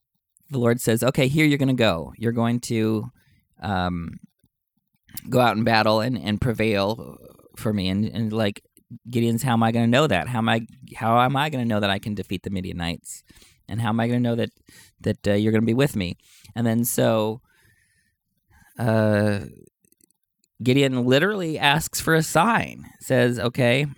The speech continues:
it's this whole thing with the, the fleece." And so one day, um, the Gideon says, "Well, if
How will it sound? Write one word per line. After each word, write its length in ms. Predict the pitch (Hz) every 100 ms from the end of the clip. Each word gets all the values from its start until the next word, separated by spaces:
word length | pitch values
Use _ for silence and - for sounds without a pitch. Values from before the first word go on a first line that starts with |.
| - -
it's 140 | 117 -
this 180 | 127 143
whole 180 | 139
thing 300 | 127 131 131
with 220 | 120 120 -
the, 320 | 117 113 90
the 160 | 101
fleece." 800 | 101 - 117 135 190 - - - - _ _ _ _ _ -
And 200 | 117 120
so 500 | 123 117 107 104 113 _ _ -
one 300 | 117 139 131
day, 360 | 127 113 113 - _ _ _ _ _ _ _ _ _ _ - - _ -
um, 600 | 123 107 104 95 87 85 _ _ _ _ _ _ _ - _ - - _ _
the 800 | 117 113 110 107 113 127 101 73 - - 58 78 _ _ _ _ _ _ _ - -
Gideon 280 | 127 123 123
says, 280 | 123 123 127
"Well, 340 | 113 120 165
if 200 | 131